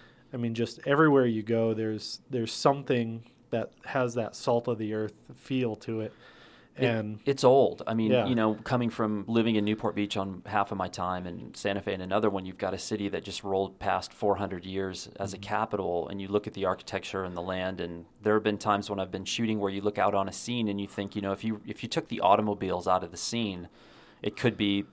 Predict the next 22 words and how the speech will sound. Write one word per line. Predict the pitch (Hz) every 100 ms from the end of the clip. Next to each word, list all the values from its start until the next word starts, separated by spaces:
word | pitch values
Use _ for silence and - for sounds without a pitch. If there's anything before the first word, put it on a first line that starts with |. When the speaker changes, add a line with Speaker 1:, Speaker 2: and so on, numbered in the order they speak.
| _ - -
Speaker 2:
the | 101
eighteen | 107 - 95
hundreds, | 98 95 95 -
the |
seventeen | - 101 90 90 90
hundreds, | 90 90
or | 90
whatever. | 95 95 98 92
It | 98
looks | 107 107 - -
very | 98 110 107 98
similar | - 95 95 92 90
to | 92
what | 90
it | 85
did, | 110 113 90 87 98
and | 98
that's, | 98 - - - - - - -
the | 104
culture | - 123 123 104
here | 104 98
is, | 92 87